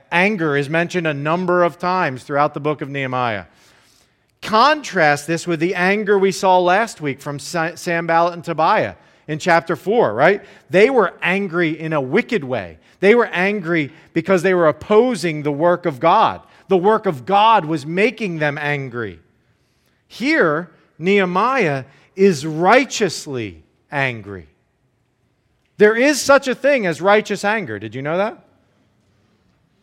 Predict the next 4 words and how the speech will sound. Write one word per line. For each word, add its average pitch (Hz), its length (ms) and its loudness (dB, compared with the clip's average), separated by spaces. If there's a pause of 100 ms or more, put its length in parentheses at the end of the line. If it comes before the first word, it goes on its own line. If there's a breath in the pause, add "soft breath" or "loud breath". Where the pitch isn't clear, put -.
(3500)
You 160 140 -4
know 202 140 2
that 240 220 2
feeling 196 720 -2